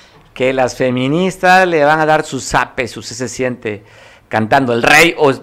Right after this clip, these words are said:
si usted le quiere subir el tono, pues, si no, cántela a mi manera. <laughs> También le va a ir mal con las feministas. Es que yo creo que Cielito Lindo va mejor en esta época. Hay que cantar Cielito Lindo. Este, la canción mixteca es hermosa.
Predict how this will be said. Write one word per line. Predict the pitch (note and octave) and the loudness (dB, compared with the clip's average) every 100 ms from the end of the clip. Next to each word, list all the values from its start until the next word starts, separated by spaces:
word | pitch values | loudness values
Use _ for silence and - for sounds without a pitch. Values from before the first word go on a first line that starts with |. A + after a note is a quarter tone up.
| - - _ _ | -16 -20 _ _
si | - D#3 | -10 -6
usted | G3 G#3+ | -2 0
le | F#3 | 0
quiere | F#3 F#3+ | -2 -2
subir | E3+ F#3 | -2 -2
el | F3+ | 0
tono, | F#3+ G3 G3+ G3+ - | 2 2 2 -4 -12
pues, | - | -14
si | D#3 | -6
no, | E3 E3+ | -6 0
cántela | E3 D3+ C#3 | 0 2 0
a | B2 | 0
mi | A#2 | 0
manera. | A2 G#2 G2+ D2+ - _ - | 0 0 -2 -6 -14 _ -20
<laughs> | _ - | _ -8
También | - B3 A#3+ A3 A3 - - - - - | 2 4 6 4 4 0 -10 -16 -16 0
le | D#3 D#3+ | 4 8
va | F3+ | 8
a | |
ir | E3+ | 6
mal | D#3+ D#3+ | 4 4
con | D#3+ C#3 | 4 2
las | B2+ | 0
feministas. | D3 C3+ C3+ D3+ C#3+ C3+ A2 | -2 0 0 -2 -4 -6 -6
Es | C3+ | -10
que | - C#3+ - - - _ - | -4 -4 -4 -20 -20 _ 0
yo | A3 | 4
creo | A#3 A#3 | 6 6
que | G#3+ | 4
Cielito | D3+ F#3+ G#3+ G#3 | 4 2 4 4
Lindo | G3+ G3 F#3+ | 4 6 4
va | F#3 | 4
mejor | F3 E3 D#3+ | 2 2 2
en | D3 | 2
esta | D3+ D3 | -2 -2
época. | B2+ G#2 - - _ _ _ _ - | -4 -4 -16 -20 _ _ _ _ -6
Hay | D#3 | -4
que | D#3+ | -4
cantar | C#3+ B2 D3 | -6 -4 -8
Cielito | C#3 C3+ C3+ C3+ | -6 -10 -8 -8
Lindo. | C#3+ D#3 D#3+ D#3+ - - - - - _ _ | -6 -4 -2 -4 -8 -20 -20 -20 -20 _ _
Este, | A2 G2 - A2 G#2+ G2+ G2 | -10 -10 -8 -4 -2 -2 -4
la | - B2+ | -6 -6
canción | B2 A2+ B2+ | -6 -8 -8
mixteca | G#2+ - G#2 F2 | -8 -10 -12 -12
es | E2+ | -18
hermosa. | E2+ F#2 G2+ G#2 - D2 | -16 -14 -12 -12 -16 -20